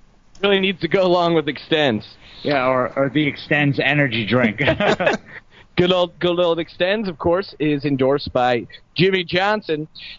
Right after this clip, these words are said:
Speaker 1: And, uh, I'd like to bring up this story. Speaking of, uh,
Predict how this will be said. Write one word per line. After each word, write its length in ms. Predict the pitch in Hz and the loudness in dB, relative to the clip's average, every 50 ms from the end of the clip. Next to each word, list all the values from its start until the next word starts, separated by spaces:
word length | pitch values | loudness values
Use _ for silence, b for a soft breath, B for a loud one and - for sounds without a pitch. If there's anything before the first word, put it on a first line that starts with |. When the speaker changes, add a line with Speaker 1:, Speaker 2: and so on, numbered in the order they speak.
| B B _ - | B B _ 0
Speaker 1:
And, 340 | 196 196 196 196 196 196 190 | 2 2 2 2 2 2 2
uh, 200 | 196 196 196 202 | 2 2 2 2
I'd 80 | 220 240 | 2 0
like 160 | 285 285 - | 0 -2 -2
to 80 | 214 190 | -4 -2
bring 260 | 160 190 196 190 185 | 0 0 0 0 0
up 120 | 170 156 - | -2 -2 0
this 160 | - 233 - - - | -2 -2 -2 -4 -6
story. 520 | - - 147 135 127 127 131 135 160 196 190 - - - | -2 0 2 2 2 2 2 0 -2 -4 -8 -12 -20 -20
Speaking 500 | - - - 196 190 170 - 175 170 160 | -14 -6 -2 -2 -2 0 0 0 0 2
of, 240 | 151 143 143 135 143 | 2 0 0 0 0
uh, 240 | 139 135 131 127 | 2 2 2 0